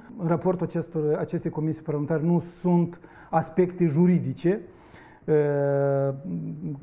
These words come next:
sau să con-, uh, să vină cu condamnări. Desfășurând, uh, cei cu această comisie, cei cu acest, uh, comunicat, uh, trebuie să mergem la contextul în care a apărut această comisie parlamentară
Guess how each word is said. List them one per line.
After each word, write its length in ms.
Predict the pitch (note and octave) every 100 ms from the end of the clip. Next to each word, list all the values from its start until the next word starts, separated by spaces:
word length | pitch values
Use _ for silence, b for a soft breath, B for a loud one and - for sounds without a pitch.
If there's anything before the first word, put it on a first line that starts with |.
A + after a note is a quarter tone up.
| D#3+ C#3+
sau 280 | C#3 F#3 F3+
să 240 | F3+ F#3+ F#3+
con-, 380 | F3+ F3+ E3+
uh, 60 | F3+ D3+ D3
să 140 | C#3 D#3+
vină 220 | E3 E3+
cu 160 | E3+ E3+
condamnări. 600 | E3+ D#3+ D#3+ D#3 C3 - - B2+
Desfășurând, 800 | D3+ G3 G#3 F3+ E3 D#3 C#3 B2+
uh, 180 | B2+ B2+ A#2+
cei 180 | A3
cu 100 | A3
această 380 | F#3 F3+ D#3 -
comisie, 500 | C3+ C#3+ C#3 C3+ C#3
cei 280 | B2+ G#3 A3
cu 140 | G#3+
acest, 440 | E3 - D#3+ D3 -
uh, 1000 | D3 C#3+ C#3 C3 - - - - - D3+
comunicat, 800 | D3+ D3+ C#3 C#3 D3 C3+ C3 -
uh, 140 | C#3 C3 - B B -
trebuie 420 | F#3 G#3 F#3+ E3+
să 500 | - - F3 E3+ E3+ - B B B
mergem 400 | D#3 E3+ D#3+ E3+
la 80 | D#3
contextul 960 | - E3+ D#3 A3 A#3 - - C#3+ F3+ G#3+ - _ -
în 140 | D#3+
care 440 | F3 F3 D#3+ D3 -
a 180 | - E3
apărut 440 | D3+ D3 D#3 G3 F3
această 360 | D3+ D3+ -
comisie 480 | C3+ C#3 C#3+ C#3 C3+
parlamentară 760 | C3 C3 C3 C3 B2+ C3+ G#3